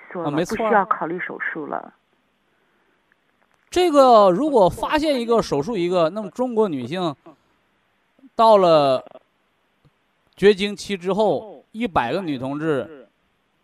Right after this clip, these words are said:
Speaker 2: 那八十五个没子宫了。
Speaker 1: 嗯，嗯，嗯。
Speaker 2: 原来是，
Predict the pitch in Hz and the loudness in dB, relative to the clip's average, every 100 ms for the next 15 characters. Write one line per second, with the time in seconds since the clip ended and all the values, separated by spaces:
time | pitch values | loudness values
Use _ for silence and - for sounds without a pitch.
0 | _ 160 - 175 185 185 131 135 143 151 | _ -8 -4 -2 -2 -4 -6 -6 -6 -6
1 | 123 120 123 107 110 113 _ _ _ 233 | -10 -10 -10 -10 -14 -20 _ _ _ -14
2 | 208 196 196 190 190 190 190 185 185 190 | -14 -16 -18 -20 -20 -18 -16 -16 -18 -20
3 | 185 185 185 _ _ _ _ 143 175 302 | -18 -18 -20 _ _ _ _ -6 -2 0
4 | 285 160 233 - 302 185 - 208 | -2 -2 -4 -6 -4 -4 -6 -16